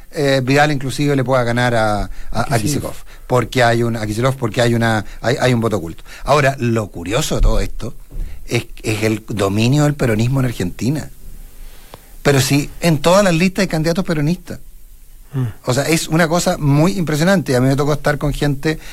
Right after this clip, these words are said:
Speaker 1: eh, del entorno del, eh, senador Piqueto, el, o Pichetto, el, el candidato a vicepresidente.
Speaker 2: Senador peronista.
Speaker 1: Se-, pero no, pero es que,
Speaker 2: El
Speaker 1: es que su
Speaker 2: padre.
Speaker 1: entorno es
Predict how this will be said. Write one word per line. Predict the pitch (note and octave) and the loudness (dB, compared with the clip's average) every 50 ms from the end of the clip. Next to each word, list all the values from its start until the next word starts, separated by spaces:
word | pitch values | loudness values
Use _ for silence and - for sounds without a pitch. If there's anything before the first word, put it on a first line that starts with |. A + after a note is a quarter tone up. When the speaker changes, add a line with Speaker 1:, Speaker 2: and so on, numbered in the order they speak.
| - - - | -14 -10 -4
Speaker 1:
eh, | - A#2+ A#2 A#2 A2+ G#2+ | 0 2 2 2 2 2
del | A2+ A2+ A2+ | 0 0 0
entorno | A2 A2 - - C#3 C3 C3 C#3 C#3 C#3+ C#3+ C#3 C3+ | 0 -2 -2 0 0 2 2 2 2 2 2 2 2
del, | C3+ C3 C3 B2+ B2 B2 B2 | 2 2 0 0 0 0 0
eh, | B2 A#2+ A#2 A2+ G2+ | 0 0 -2 -2 -4
senador | - - A2+ A2 A2+ B2 A#2+ | -2 -2 0 2 2 0 0
Piqueto, | - C#3 C3 E3 F#3+ F#3 D3+ E3 D#3 D3 C3 | 0 -2 0 2 2 2 2 2 2 2 2
el, | B2+ B2 A#2+ A#2 A#2 A#2 A2+ A2 - - - - - - | 2 2 0 -2 -2 -2 -4 -6 -8 -8 -8 -6 -4 -2
o | - G#2+ | -2 0
Pichetto, | G#2 A2+ - - D3+ D3+ C#3+ D#3 C3 B2 | 0 0 2 2 0 2 2 2 2 2
el, | A#2 A2 A2 G#2+ | 2 2 0 0
el | A2 G#2 G#2+ G2+ | 0 0 0 0
candidato | - A#2 A2 A2 A#2 A#2+ C#3 | 0 0 2 2 2 2 2
a | B2+ | 0
vicepresidente. | B2+ B2 - A2+ A#2+ A2+ - C#3 D#3+ E3+ D3+ C3+ C3 - D#3 - - - - - - - - | 0 0 -2 -2 -2 0 0 2 2 2 0 0 -2 -4 -6 -6 -8 -12 -14 -14 -14 -12 -8
Speaker 2:
Senador | - - D3 C3+ C3 B2+ D3 D3+ C3 | -2 0 2 4 4 4 4 4 2
peronista. | - - D3+ G3 A#3+ B3+ G3 - - D3 D#3+ - | 2 4 4 4 6 4 4 2 0 -6 -6 -6
Speaker 1:
Se-, | - - - D#3+ - - - | -6 -6 -6 -6 -8 -8 -4
pero | - D#3+ B2+ C3 | 0 2 2 4
no, | D#3+ F#3+ F3+ | 4 4 2
pero | - C#3 A2 | 2 0 -2
es | - | -2
que, | - A#2+ G#2+ G2+ - - - - - - - - | -2 -4 -4 -4 -8 -16 -20 -20 -20 -18 -18 -12
Speaker 2:
El | - - | -6 -6
Speaker 1:
es | C#3+ C3+ | -6 -2
que | - D#3+ | -2 -2
su | C#3+ - | 0 2
Speaker 2:
padre. | F3 F#3+ G3 | 4 4 4
Speaker 1:
entorno | F#3 E3 A#3 B3 A#3+ A3+ G#3+ G#3 | 4 4 4 4 4 4 4 2
es | A3 G#3+ - - | 2 2 -2 -6